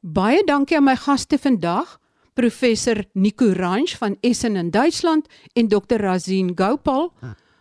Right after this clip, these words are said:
van die Kaapstad Atriale Fibrillasie Sentrum by die Panorama Medikliniek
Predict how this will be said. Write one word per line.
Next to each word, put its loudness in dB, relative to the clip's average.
van 2
die 0
Kaapstad 0
Atriale 0
Fibrillasie -2
Sentrum -4
by -2
die -2
Panorama 0
Medikliniek 2